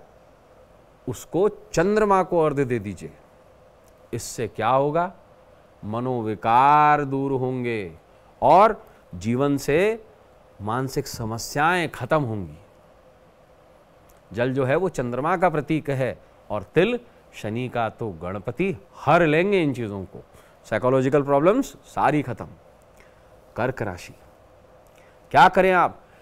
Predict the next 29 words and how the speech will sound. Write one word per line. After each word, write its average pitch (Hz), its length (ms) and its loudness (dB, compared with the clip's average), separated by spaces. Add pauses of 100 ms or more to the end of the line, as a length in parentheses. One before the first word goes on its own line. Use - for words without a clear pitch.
(140)
गणेश 123 320 -4
जी 120 140 -8
पर 185 180 -2
चार 160 500 4
लड्डू 151 300 -2
का 143 140 0
भोग 127 260 -4
लगाकर 139 460 2 (420)
गरीब 110 440 -6
बच्चों 117 340 -10
में 175 300 -4 (420)
दान 156 380 2
दे 185 140 6
दीजिए। 107 400 -6 (720)
चारों 123 400 -2
दिशाओं 117 400 -2
से 135 120 -4
रक्षा 117 280 -4
होगी 156 380 0 (380)
और 135 180 0
इससे 147 240 -4
क्या 147 160 -2
होगा? 151 280 0 (960)
पारिवारिक 147 600 0
सुख - 380 -8 (240)
और 127 140 -4
शांति 131 640 -8
मिलेगी 117 360 -8
आपको। 95 340 -10